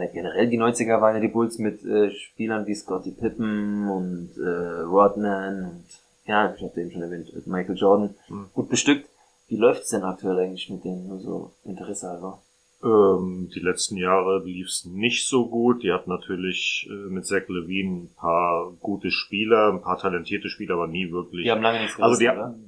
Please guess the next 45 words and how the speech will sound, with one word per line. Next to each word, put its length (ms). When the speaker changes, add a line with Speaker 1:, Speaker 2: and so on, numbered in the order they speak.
Speaker 2:
die 80
einzige 340
Phase, 320
wo 120
sie 120
wirklich 300
mal 100
gut 320
war, 340
war, 380
wo, 540
äh, 320
Noah, 580
Joakim 400
Noah 380
und 220
Derrick 280
Rose 340
mit 100
dabei 320
waren, 240
bis 220
sich 200
Derrick 320
Rose 440
in 60
der 120
M-V-P-Saison 1000
in 140
der 140
ersten 340
Runde 180
der 100
Playoffs 420
verletzt 400
hat. 200
Also 160
Speaker 1:
Aber 240
Speaker 2:
bös 260
verletzt 340
Speaker 1:
sie 100
sind 100
Speaker 2:
hat. 120
Speaker 1:
seit 560
Speaker 2:
Und 220